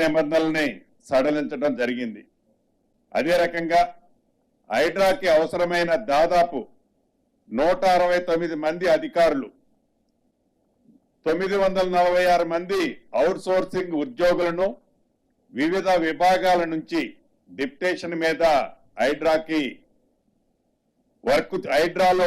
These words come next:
వర్క్ చేసే విధంగా ఆదేశాలు కూడా ఇచ్చే నిర్ణయాన్ని ఈరోజు గౌరవ ముఖ్యమంత్రి రేవంత్ రెడ్డి గారి అధ్యక్షతన జరిగిన క్యాబినెట్లో నిర్ణయం తీసుకోవడం జరిగింది. వీటితో పాటు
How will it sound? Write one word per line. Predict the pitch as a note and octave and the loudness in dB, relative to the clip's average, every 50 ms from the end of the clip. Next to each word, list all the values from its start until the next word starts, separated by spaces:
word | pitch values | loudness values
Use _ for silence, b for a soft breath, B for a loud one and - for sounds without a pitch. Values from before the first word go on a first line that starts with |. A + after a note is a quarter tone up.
| E3 D#3+ | 2 2
వర్క్ | D#3+ D#3+ - F#3 - - | 0 -2 -4 -6 -6 -4
చేసే | F3 E3+ E3+ F#3 F3 D#3+ D3+ | -4 -4 -2 0 0 0 0
విధంగా | D3 C3+ D#3+ E3 E3 D#3 E3 D#3+ D3+ C3+ G2+ F#2+ - _ _ _ _ _ - A2 A#2+ | 0 0 0 0 2 2 2 4 4 2 0 -2 -8 _ _ _ _ _ -2 0 0
ఆదేశాలు | C#3+ - E3+ F3 E3+ - E3+ E3 D#3+ D#3+ C#3+ D#3 | 0 2 0 0 0 2 2 2 2 2 0 0
కూడా | D#3+ D3+ D3 D3 D3 | 0 0 2 0 0
ఇచ్చే | - - D#3+ D#3+ D3 C#3 | -2 -4 -4 -2 -2 0
నిర్ణయాన్ని | C#3+ C#3 D3 D#3+ D#3+ D#3+ E3 D#3+ D#3+ E3 D#3+ D3+ C3 G#2+ - - - F2+ F2+ F#2 - _ G#2+ A#2 | -2 -2 0 0 0 2 2 2 0 0 -2 -4 -4 -6 -8 -12 -20 -20 -20 -20 -18 _ -4 -2
ఈరోజు | C#3 C#3+ D3+ D#3 D3+ D#3+ E3 D3 C3 A2 - - _ _ _ _ _ _ _ G2 A2+ | 0 2 2 2 0 0 -2 -2 -2 -4 -6 -12 _ _ _ _ _ _ _ -2 0
గౌరవ | C3 D3 D3 D3 C#3+ C#3 | 2 2 2 2 0 -2
ముఖ్యమంత్రి | C3+ - E3 E3 E3+ D#3+ D#3 D#3 D3 C#3+ C#3 | -4 -6 -4 -4 -2 -2 -2 -2 -2 0 0
రేవంత్ | C#3+ D3+ D#3 D3+ D3 D3+ D3 | 2 2 2 0 0 -2 -4
రెడ్డి | D3+ D3 D3 C#3+ D3 | -4 -4 -4 -2 0
గారి | D3+ D3 C#3+ C3+ B2 A2 - - _ _ _ _ _ _ _ _ _ _ _ _ _ _ _ _ - - - | 2 2 2 0 -2 -6 -8 -12 _ _ _ _ _ _ _ _ _ _ _ _ _ _ _ _ -4 -2 -2
అధ్యక్షతన | B2 - - F3+ E3+ - - F3+ F3 D#3 E3+ E3 D3 | -2 -2 -2 -4 -4 -4 -6 -8 -4 -2 -2 0 0
జరిగిన | D#3 D3+ D#3 D3 D3+ D3 D3 - | 0 0 0 -2 -4 -6 -4 0
క్యాబినెట్లో | C#3+ C#3 D3 D3 D3 D#3 D#3 D3+ B2 - D3+ D#3 D3+ D3+ D#3 D3+ - - - A2+ | 2 2 2 2 0 -2 -2 -4 -2 -2 0 2 2 2 2 -2 -6 -10 -6 -2
నిర్ణయం | A#2+ B2+ B2+ D3 D3+ D3 C#3+ C3+ | -2 -2 0 0 0 0 0 -2
తీసుకోవడం | C#3 B2+ - - C#3 C3+ A#2+ C#3 C#3 B2 B2+ | -4 -4 -4 -2 -2 -2 -2 -2 -2 -2 -2
జరిగింది. | A#2+ B2 A2+ A#2+ A2+ G2+ G#2 - _ _ _ _ _ _ _ _ _ _ _ _ _ _ _ F#2 | -2 -2 -4 -6 -8 -10 -12 -16 _ _ _ _ _ _ _ _ _ _ _ _ _ _ _ -2
వీటితో | A2+ D3+ F3+ - F#3+ E3 F#3+ F3+ F3 F3+ E3+ | -2 -2 -2 -2 -4 -2 0 0 0 2 4
పాటు | E3 D#3 - - | 2 2 2 0